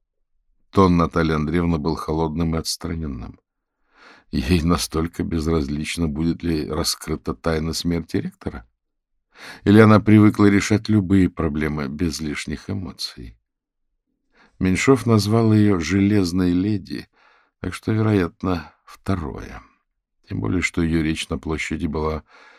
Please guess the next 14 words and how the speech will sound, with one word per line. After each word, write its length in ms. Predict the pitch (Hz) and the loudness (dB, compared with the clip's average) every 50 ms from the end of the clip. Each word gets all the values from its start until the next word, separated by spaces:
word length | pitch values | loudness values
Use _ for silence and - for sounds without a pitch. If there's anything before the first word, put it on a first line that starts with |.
| _ _ _ _ | _ _ _ _
весьма 380 | 87 92 - - 90 92 82 | -2 -2 0 0 0 0 0
проникновенной 960 | 71 - 78 80 80 80 71 - 78 76 71 67 69 80 95 104 107 110 110 110 | 0 -2 -2 -2 -2 -2 -4 -6 -8 -6 -6 -4 -4 -2 -2 0 0 0 0 -2
и 140 | 107 87 | -4 -8
производила 680 | - - 104 107 101 101 104 98 82 78 85 90 95 95 | -8 -4 -4 -4 -2 -2 -2 -2 0 0 0 0 0 -2
впечатление 720 | - _ 95 92 - 92 90 - 90 87 90 104 120 139 | -4 _ -10 -8 -8 -8 -6 -4 -4 -2 -2 -2 -4 -4
искренней. 720 | 127 - - - - 64 64 57 52 58 57 52 - _ _ _ _ _ _ _ _ _ _ _ _ _ - - - _ - _ | -6 -10 -14 -14 -18 -16 -16 -16 -14 -14 -14 -14 -16 _ _ _ _ _ _ _ _ _ _ _ _ _ -20 -20 -20 _ -20 _
«Мне 520 | - 80 80 80 80 76 85 95 95 90 78 - - | -12 -10 -8 -6 -2 2 4 4 4 4 0 -4 -8
скорее 500 | - - - - 80 78 78 80 80 76 | -8 -8 -4 -2 -2 -2 0 -2 -4 -4
нужна 340 | 76 78 73 67 67 71 69 | -6 -6 -6 -6 -6 -8 -8
от 120 | 67 - | -8 -8
вас, 340 | 69 67 - - - - _ _ _ _ _ _ _ _ _ _ _ _ | -8 -8 -8 -8 -10 -14 _ _ _ _ _ _ _ _ _ _ _ _
м, 720 | - - - - - 50 50 50 55 58 - - - - - | -16 -14 -12 -12 -12 -12 -10 -10 -10 -10 -10 -10 -12 -14 -8
профессиональная 1120 | _ - 98 - - 110 107 - - 110 110 113 117 113 113 110 104 104 104 104 101 98 | _ -4 -4 0 0 2 2 2 2 4 4 4 4 4 4 4 4 4 4 4 2 0
консультация». 1300 | 101 _ - 90 85 - - - - 82 78 _ _ - - - _ - - - - - - - - | -4 _ -8 -6 -6 -6 -8 -10 -10 -12 -12 _ _ -18 -18 -12 _ -8 -8 -8 -8 -12 -18 -18 -20